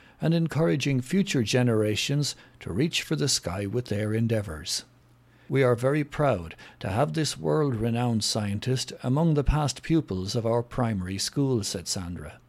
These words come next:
The fact that Tyndall started his education in Ballinabrana School is something very positive for both our school and our village, she added. Sandra offered her thanks to Carlow County Council,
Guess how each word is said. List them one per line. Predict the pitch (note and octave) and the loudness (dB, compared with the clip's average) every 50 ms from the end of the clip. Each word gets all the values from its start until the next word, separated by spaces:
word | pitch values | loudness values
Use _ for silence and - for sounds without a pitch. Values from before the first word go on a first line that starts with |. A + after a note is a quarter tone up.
| _ _ _ _ _ | _ _ _ _ _
The | - E3 | -6 -6
fact | D3+ - D#3+ C#3 B2+ C3+ - - - - - - - _ | -2 0 2 2 2 0 -4 -10 -14 -14 -20 -20 -18 _
that | - E2+ E2+ - | -10 -10 -8 -8
Tyndall | - - C3 C3+ D3 C#3 C3+ B2 A#2 A2 | -2 0 0 2 2 2 2 0 0 0
started | - - C3 C3 C#3 C3 B2+ G#2+ G#2 | -2 0 0 0 0 0 0 -2 -2
his | G2+ G#2 - | -2 0 0
education | A#2+ A#2+ A#2+ F#2+ F#2+ - A2+ A2 A#2+ B2 - - C3+ B2 B2 - | 0 0 -2 -6 -6 -2 -2 0 0 0 0 -2 -2 -2 -2 -2
in | - D3 D3 C3+ A#2 | -2 0 0 0 -2
Ballinabrana | G2+ G#2 A2+ A2+ A#2 A#2 A2+ A2+ A2 G#2 G2+ A2+ A2+ A2 G#2 G2+ | -2 -2 0 0 2 2 2 0 0 0 0 0 0 0 0 -2
School | - - - - B2+ A#2+ A#2 A#2+ C3+ B2 - - - - _ | -2 -4 -2 0 0 2 2 0 -2 -4 -8 -12 -20 -16 _
is | - C#3+ C3 | -6 -4 -2
something | - - F#3+ E3 - D#3+ D#3 C#3 | 0 2 0 2 2 0 0 0
very | B2 C3+ C3 A#2+ A2+ A2 | 2 2 2 2 0 -2
positive | - - C3+ B2+ A#2 G#2 - F#2 D#2+ E2 D#2 - - - - - _ | -2 0 2 2 2 2 -2 -6 -8 -10 -14 -14 -20 -20 -20 -20 _
for | _ - A2+ G2+ | _ -4 -4 -4
both | F#2 - G#2 G#2 G#2 F#2+ - - - | -2 -4 -4 -4 -4 -6 -8 -6 -2
our | - E3 F3 D#3+ A#2 | 0 2 2 2 0
school | - - - - G2 F#2+ G2+ A2+ A#2+ - - - - _ _ _ | -2 -4 -4 -4 -4 -2 -2 -2 -2 -4 -8 -18 -20 _ _ _
and | - - C#3+ B2+ | -2 0 0 0
our | G#2 F#2+ F2 F#2+ G2+ | 0 -2 -4 -6 -6
village, | G2+ B2 C3+ D3 C#3+ A#2+ - - - - - | -2 -2 0 2 2 0 0 -2 -8 -8 -8
she | - - A2 F#2 | -6 -6 -4 -6
added. | F2 F2 F#2 G2 G2 - - - - _ _ _ _ _ _ _ _ _ _ _ _ _ - _ | -6 -8 -8 -10 -10 -12 -16 -20 -20 _ _ _ _ _ _ _ _ _ _ _ _ _ -20 _
Sandra | - - - F#3+ G3+ G3+ F#3 E3+ F3 E3+ - | -8 0 2 4 4 4 4 4 2 2 2
offered | D#3 E3 D#3 - F3 E3+ E3 - | 0 0 2 2 0 0 0 0
her | - B2+ G#2+ F#2+ | -2 -2 -2 -2
thanks | - - G#2+ A2+ B2+ C3 B2 - - | -4 -4 -2 -2 0 0 -2 -2 -4
to | - - | -6 -8
Carlow | - - A2 A2 A#2+ A#2+ A2+ G#2 | -6 -4 -2 0 0 0 0 -2
County | G#2 - B2+ B2+ B2+ A#2+ A#2+ A2+ | -2 -2 0 0 2 0 -2 -4
Council, | - - G#2+ G#2 G#2+ - - B2+ C3 C#3+ - | -4 -4 -2 -2 -2 -2 0 0 0 -2 -4